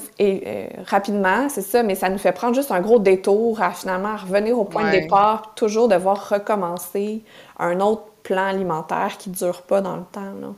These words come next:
Speaker 2: C'est ça, exact. Moi, c'est exactement ça comme ça, je le vois. Puis, euh, tu sais, je, je me dis, un, un plan alimentaire, ça peut, comme justement, t'amener plein de résultats, performances, tout ça, mais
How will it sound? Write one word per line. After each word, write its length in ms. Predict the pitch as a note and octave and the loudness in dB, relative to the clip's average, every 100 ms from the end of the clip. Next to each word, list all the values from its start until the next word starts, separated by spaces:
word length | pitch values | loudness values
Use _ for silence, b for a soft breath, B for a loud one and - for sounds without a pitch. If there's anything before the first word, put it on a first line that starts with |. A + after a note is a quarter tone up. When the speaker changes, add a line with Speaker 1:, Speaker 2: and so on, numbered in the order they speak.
| _ - | _ -14
Speaker 2:
C'est 200 | - E3+ | -8 -4
ça, 160 | - D#3 | -4 -4
exact. 380 | E3 F3 E3+ - | -6 -8 -10 -8
Moi, 160 | F#3+ A3+ | -4 -2
c'est 180 | E3+ - | -2 -6
exactement 300 | F3+ G3+ G#3+ | -8 -6 -8
ça 100 | G#3 | -8
comme 160 | F#3 | -10
ça, 120 | F#3 | -10
je 100 | G3+ | -10
le 80 | D#3+ | -10
vois. 320 | D#3 D#3 F3 - B B B | -8 -4 -4 -6 B B B
Puis, 300 | - F3+ - D#3+ | -10 -10 -6 -2
euh, 640 | D3+ D3+ D3 D3 D3 D3 C#3+ - _ - | 0 0 -2 -4 -8 -8 -10 -14 _ -6
tu 180 | F#3+ F#3+ | -4 -6
sais, 60 | _ _ _ _ - | _ _ _ _ -16
je, 300 | D#3+ D#3 D#3 _ - | -14 -12 -16 _ -16
je 120 | D#3+ | -8
me 120 | D#3+ D#3 | -4 -4
dis, 340 | E3 G3+ A3+ - _ - | -2 -4 -6 -10 _ -8
un, 400 | D3+ D3 C#3 C3+ - - - | -4 -4 -6 -8 -14 -20 -10
un 120 | D#3 | -8
plan 140 | D#3 G#3 | -2 -2
alimentaire, 760 | G#3 D#3 D3 C#3+ D#3+ F#3 G#3+ - _ | 0 -2 -2 2 2 4 0 -8 _
ça 220 | - E3+ | -8 -6
peut, 160 | E3+ E3+ _ _ _ - | -6 -10 _ _ _ -4
comme 240 | E3 D#3 | -2 -2
justement, 340 | D#3 D#3+ E3 F#3+ - b b _ | -2 -4 -2 -4 -6 b b _
t'amener 540 | E3+ E3 F3 F#3+ G3+ - | 2 2 0 -2 -4 -8
plein 320 | - G#3+ A3 G#3 | -2 0 2 0
de 60 | |
résultats, 500 | F3 E3 D#3 - F3 | -2 -4 -6 -2 0
performances, 720 | F3+ - - D#3+ E3 E3+ F3 F3 - | 0 -6 -8 -10 -2 0 0 0 -2
tout 160 | - | 0
ça, 100 | F3+ F#3 B B | -2 -6 B B
mais 480 | F3 E3+ E3+ G#3+ | -6 0 0 -2